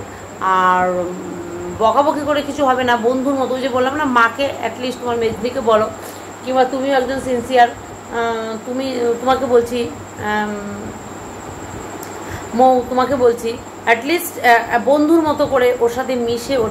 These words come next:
থেকে সমস্ত কথাগুলো নেওয়ার চেষ্টা করো। হ্যাঁ, ও কোথায় গেছিলো, কার সাথে গেছিলো, কীভাবে, কোন ছেলে যদি হয়ে থাকে, কিংবা কী decision, কী চলছে ওর মনের মধ্যে, কেন এই ডিসিশনটা ও নিল হঠাৎ করেই, কেন, এটা জানার ব্যাপার আছে।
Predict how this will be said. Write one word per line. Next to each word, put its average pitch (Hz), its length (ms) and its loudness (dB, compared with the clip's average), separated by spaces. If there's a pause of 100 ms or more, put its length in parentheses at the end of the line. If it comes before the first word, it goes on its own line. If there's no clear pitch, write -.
থেকে 240 160 -8
সমস্ত 240 480 -2
কথাগুলো 226 420 0
নেওয়ার 233 360 2
চেষ্টা 269 300 -2
করো। 180 200 0 (500)
হ্যাঁ, 269 260 4
ও 226 180 4 (480)
কোথায় 294 300 0
গেছিলো, 262 380 2
কার 262 260 4
সাথে 277 180 -2
গেছিলো, 254 380 0 (100)
কীভাবে, 262 340 0 (140)
কোন 294 260 0 (120)
ছেলে 254 220 4
যদি 247 180 -2
হয়ে 233 200 6
থাকে, 240 240 -2
কিংবা 269 160 0 (140)
কী 330 300 4
decision, 269 400 -4 (160)
কী 330 220 0
চলছে 285 360 0
ওর 254 140 4
মনের 240 220 -2
মধ্যে, 226 280 -2 (440)
কেন 269 280 6
এই 294 140 4
ডিসিশনটা 254 520 -2
ও 254 80 4
নিল 240 300 0
হঠাৎ 254 380 4 (120)
করেই, 220 240 2 (460)
কেন, 240 180 8 (560)
এটা 233 160 0
জানার 208 340 0
ব্যাপার 196 280 4
আছে। 196 380 0